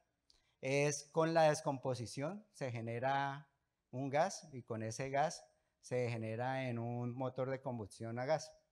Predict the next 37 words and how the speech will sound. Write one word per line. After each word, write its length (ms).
Esa 200
es 100
otra 260
forma, 260
otra 260
forma 300
de 80
generar 420
a 80
través 260
de 80
la 100
biomasa. 360
Bueno, 240
y 140
la 160
energía 440
geotérmica, 800
digamos 440
que 80
el 100
principio 460
es 200
muy 200
similar 640
a, 440
a 60
lo 120
que 100
hemos 200
estado 300
hablando. 360
Es 140
simplemente 480
aprovechar 500
el 160
calor 480